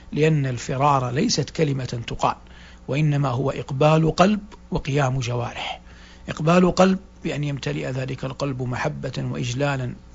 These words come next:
وخوفا وفرقا من الله، مع اليقين أن الأمور كلها بيد الله، حسبنا الله ونعم الوكيل. والأمر الثاني أن يصاحب ذلك الإقبال شيء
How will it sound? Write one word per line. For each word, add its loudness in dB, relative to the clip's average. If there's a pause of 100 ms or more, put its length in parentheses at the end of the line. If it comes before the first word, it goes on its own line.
(140)
وخوفا -2
وفرقا -4
من 0
الله، 2
مع 4
اليقين 4 (520)
أن 2
الأمور -2
كلها 2
بيد -2
الله، -10 (540)
حسبنا 0
الله 2
ونعم -2
الوكيل. 2 (1120)
والأمر 6
الثاني -2
أن -4
يصاحب 2
ذلك 2
الإقبال -6 (160)
شيء 0